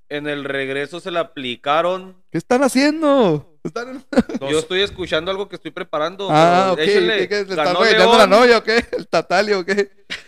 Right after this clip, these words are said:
Speaker 2: Ganó León.
Speaker 3: Ganó el León dos a uno
Speaker 2: Un
Speaker 3: en
Speaker 2: partido muy bueno, ¿eh?
Speaker 3: Desde el minuto uno,
Speaker 2: Sí.
Speaker 3: güey, el partido se puso
Speaker 2: Intenso.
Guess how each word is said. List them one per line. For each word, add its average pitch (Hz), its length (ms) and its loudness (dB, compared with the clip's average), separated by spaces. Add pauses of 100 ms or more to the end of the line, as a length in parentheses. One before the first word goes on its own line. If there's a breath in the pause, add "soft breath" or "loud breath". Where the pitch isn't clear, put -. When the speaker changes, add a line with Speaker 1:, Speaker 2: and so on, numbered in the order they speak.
(140)
Speaker 2:
Ganó 175 320 4
León. 220 400 4
Speaker 3:
Ganó 156 320 -2
el 180 100 -6
León 208 580 -4
dos 180 240 -4
a 196 100 -2
uno 220 540 -8
Speaker 2:
Un 151 80 -6
Speaker 3:
en 156 80 -6
Speaker 2:
partido 156 360 0
muy 147 160 -4
bueno, 113 340 -4
¿eh? 131 80 -6
Speaker 3:
Desde 139 520 -6
el 135 360 -14
minuto 147 800 -14
uno, 208 360 -10
Speaker 2:
Sí. 233 120 -8
Speaker 3:
güey, 165 340 -4
el 127 140 -18
partido 139 560 -12
se 185 120 -14
puso 143 360 -14
Speaker 2:
Intenso. 104 440 -12